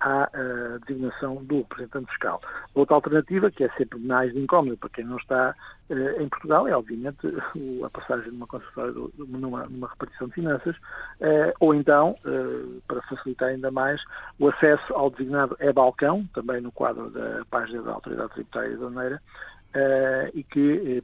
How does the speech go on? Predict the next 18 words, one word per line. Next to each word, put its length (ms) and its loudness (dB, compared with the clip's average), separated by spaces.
pode 240 4
assim 180 -6
constituir, 560 0
eh, 480 2
a 80 -8
forma 340 2
de, 220 2
eh, 680 -4
designar 500 0
o 100 -10
seu 140 4
representante. 460 -6
Portanto, 160 0
tem 140 8
em 40 6
rigor 300 6
três 300 4
fórmulas. 400 -6